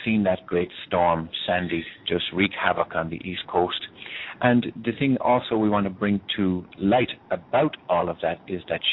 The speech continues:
sheer determination of the people of New York and the surrounding states, of course,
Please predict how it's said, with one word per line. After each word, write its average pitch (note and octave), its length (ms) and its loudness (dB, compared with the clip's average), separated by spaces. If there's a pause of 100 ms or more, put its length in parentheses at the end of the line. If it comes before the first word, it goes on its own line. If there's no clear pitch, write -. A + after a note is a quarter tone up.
sheer D3 180 2
determination E2 800 -4 (480)
of E2+ 220 4 (140)
the D#2 60 -2
people F#2+ 400 -2
of F2 120 -2
New E2+ 100 0
York E2 280 2 (120)
and G2+ 220 4
the E2+ 80 0 (100)
surrounding F2 420 0 (100)
states, F#2+ 320 2
of - 140 -14
course, D#2+ 220 -2